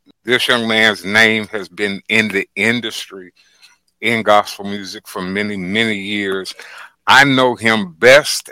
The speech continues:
as the founder of the, I wanna make sure I get this right, Carlton Burgess School of Music. Uh,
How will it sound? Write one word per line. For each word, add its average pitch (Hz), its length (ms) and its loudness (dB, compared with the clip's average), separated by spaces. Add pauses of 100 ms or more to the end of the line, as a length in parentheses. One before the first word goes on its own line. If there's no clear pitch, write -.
as 101 840 2 (160)
the 95 180 -14
founder 120 1000 2 (720)
of 107 500 -2
the, 104 360 -10 (420)
I - 760 -16
wanna 104 180 -4
make 107 100 -4
sure 113 220 -4
I 104 40 0
get 101 260 -4
this 120 240 -4
right, 113 280 4 (480)
Carlton 139 760 4
Burgess 127 440 0
School 151 840 -6
of 131 180 -2
Music. 143 600 -10 (1000)
Uh, 113 380 6